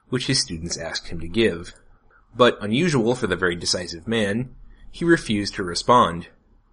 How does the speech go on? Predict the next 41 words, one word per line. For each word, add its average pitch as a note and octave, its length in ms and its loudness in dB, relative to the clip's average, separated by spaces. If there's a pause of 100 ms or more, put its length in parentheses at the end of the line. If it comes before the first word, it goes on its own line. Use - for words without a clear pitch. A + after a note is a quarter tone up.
By B2 100 8
early D3+ 260 2
November G#2+ 480 2
eighteen F#2 360 -6
seventy-six, F2 640 -2
the C#3 140 -2
rebels F#2+ 320 -2
had F2 180 -8
been E2+ 160 -10
crushed. - 480 -2 (2000)
Many C#3+ 300 2
of C#3 120 2
their B2+ 120 6
leaders, G#2 460 4
it G2+ 120 -2
was - 180 -4
felt, G#2 300 4
had A#2+ 240 -4
not A2 200 0
been A2 160 2
given G2+ 400 0
due F2 180 -2
reverence G#2+ 540 2
after F2+ 260 -4
their E2 160 -4
defeat. E2 440 -6 (600)
More G2+ 220 6
often G2+ 300 0
than F#2+ 160 0
not, A#2 260 6
they A2 100 8
were G2+ 120 6
simply F2+ 440 0
executed G2+ 720 0
rather F#2 280 2
than F#2 200 -8
being F2+ 220 -2
allowed E2+ 300 -4
to F2 60 -6
commit F2 320 -8
suicide, G2+ 760 0